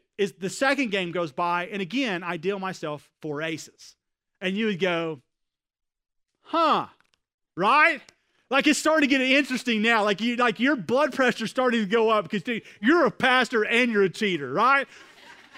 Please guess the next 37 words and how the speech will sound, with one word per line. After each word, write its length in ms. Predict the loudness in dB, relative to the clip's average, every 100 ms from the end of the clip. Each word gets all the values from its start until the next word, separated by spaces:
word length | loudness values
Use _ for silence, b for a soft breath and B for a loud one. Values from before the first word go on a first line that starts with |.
| B B B B _
So, 220 | 0 2
like, 160 | 4 2
third 400 | 0 2 4 4
hand, 420 | 4 4 2 0
a 140 | -4 -4
probability 800 | 0 0 0 0 2 2 2
of 120 | 0 -2
me 280 | 0 0
doing 360 | 0 0 0 2
that 200 | 0 0
again, 340 | -2 -4 -4
I 160 | -2 -4
deal 240 | -2 -2
myself 460 | 0 -4 -4 -4 -4
four 240 | -4 -4
aces, 320 | -2 -4 -6 -8
and 80 |
I 80 | -6
go, 160 | -4 -6
"Listen, 420 | -6 -8 -10 -14 _ _ _ _ _ -10
it's 200 | -10 -8
just 140 | -8
happenstance. 840 | -4 -4 -2 -8 -8 -12 -12 _ -8
It 80 | -6
just 240 | -4 -4
happens 420 | 0 0 0 -4
by 160 | -2 -2
chance. 340 | 0 -2 -2
Like, 160 | -6 -8
it 120 | -4
can 120 | -4
happen." 460 | 0 2 0 -2 -10
And 160 | -8 -4
hypothetically, 840 | 0 0 0 0 2 2 0 0 b b b -2
can 280 | 2 4
it 120 | 4 2
happen? 480 | 2 0 -2 -12